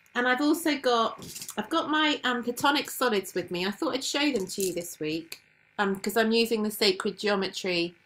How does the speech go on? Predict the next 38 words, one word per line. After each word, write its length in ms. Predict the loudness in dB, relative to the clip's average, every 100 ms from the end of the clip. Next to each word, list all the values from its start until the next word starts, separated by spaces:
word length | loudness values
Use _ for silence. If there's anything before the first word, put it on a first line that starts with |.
| _ _ -2
in 280 | 0 2 0
the, 260 | 0 2
um, 440 | 2 0 -4 -10 -12 -14 -2
in 200 | 4 4
the 60 | 4
healing. 560 | 0 0 2 2 0 -4
So 120 | 2
that's, 540 | 6 6 4 -8 -10 -12 _ _
these 220 | 2 4 4
are 60 |
just 240 | 2 0 4
some 200 | 4 4
of 180 | 0
the, 280 | 4 4 4
um, 300 | 2 0 -4
Platonic 500 | -8 -4 0 2 0
solids. 320 | -4 -2 -2
I 40 | -4
don't 120 | -4
know 80 | -6
if 100 | -8
you 80 | -12
can 160 | -12
see. 260 | -8 -4 -2
We've 160 | -4
got 220 | -4 -2 -2
a 40 |
tetrahedron, 960 | -4 -4 -4 -4 -4 -2 -4 -2 -2
a 40 | -2
dodecahedron, 1160 | 0 0 0 -2 -4 -4 -2 -2 -2 -2 -2 -6 -12 -20 _
the 80 | 0
Merkaba, 1000 | 4 8 8 8 4 0 2 4 2 -2 -8
which 260 | -10 -6 -6
is, 200 | -6 -4
um, 420 | -4 -4 -10 -14 -14
a 60 | -12
beautiful 600 | -6 -6 -6 -10 -8 -6
one, 300 | -6 -6